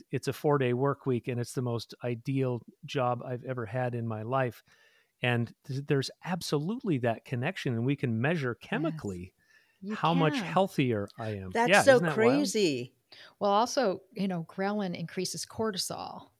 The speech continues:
Speaker 2: So if your ghrelin is high, your cortisol levels do go up, and that's a stress hormone.
Speaker 1: Hmm.
Speaker 2: So, yeah, it, there was a big difference.
Speaker 1: Yeah, yeah,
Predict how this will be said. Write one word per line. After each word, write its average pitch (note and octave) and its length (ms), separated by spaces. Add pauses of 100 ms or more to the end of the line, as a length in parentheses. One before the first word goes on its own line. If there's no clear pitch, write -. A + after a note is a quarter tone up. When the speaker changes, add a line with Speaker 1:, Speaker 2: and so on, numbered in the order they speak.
(240)
Speaker 2:
So F3+ 220
if E3+ 100
your F#3 80
ghrelin F#3+ 340
is E3+ 140
high, F#3+ 220
your D#3+ 140
cortisol F3 540
levels D#3+ 320
do F#3 160
go E3+ 180
up, C#3 200
and D3+ 100
that's D#3 200
a - 20
stress D#3+ 340
hormone. D#3+ 480
Speaker 1:
Hmm. A#2 160 (600)
Speaker 2:
So, D#3+ 580 (280)
yeah, F#3+ 280
it, F3+ 180
there F#3 120
was F3 140
a E3+ 40
big F3+ 200
difference. - 560 (160)
Speaker 1:
Yeah, G2+ 200 (260)
yeah, G#2 220